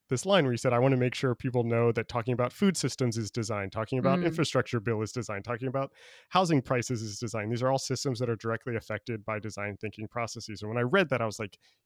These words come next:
Speaker 1: "Yes, that, that is exactly right. I want more people th-, talking about design that way."
Speaker 2: Mm.
Speaker 1: And I'm, I'm wondering if you could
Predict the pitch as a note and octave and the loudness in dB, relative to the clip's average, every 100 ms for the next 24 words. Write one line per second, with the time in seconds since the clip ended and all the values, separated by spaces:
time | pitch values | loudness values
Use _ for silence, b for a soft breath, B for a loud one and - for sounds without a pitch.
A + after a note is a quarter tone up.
0 | - A#2 A#2+ A#2+ G2 - C3 A#2 C3 _ | -14 -6 -2 0 -2 -6 -2 0 -2 _
1 | _ _ _ _ A2+ B2 C3+ B2+ A2+ A2+ | _ _ _ _ -2 2 2 0 -2 -2
2 | A2 C3 A2+ G#2+ G#2+ A2+ A2+ A2 A2+ A#2+ | -2 -2 -2 -2 -2 -2 -2 -2 -2 -2
3 | B2+ A#2+ A#2 G#2 _ _ - A2+ G#2+ A#2 | -4 -2 -2 -4 _ _ -6 -2 -2 -2
4 | G#2+ G2+ G#2 A#2 G#2 G#2 G#2+ G2 G2 G#2 | -4 -4 -6 -8 -6 -4 -4 -4 -6 -4
5 | G#2 - G#2 G2+ G#2 - D3 B B F3+ | -4 -6 -6 -4 -4 -6 -12 B B -4
6 | F3+ D#3+ C#3 C3+ C3 B2+ - D3 C#3+ C#3 | -2 2 4 4 2 -2 -6 -2 0 0
7 | C#3+ _ - C#3 C#3 C3+ - _ _ _ | -4 _ -10 -6 -4 -6 -12 _ _ _
8 | _ _ E3+ A3 C#4+ G3+ E3 - C3+ | _ _ 2 4 0 -2 -4 -4 -6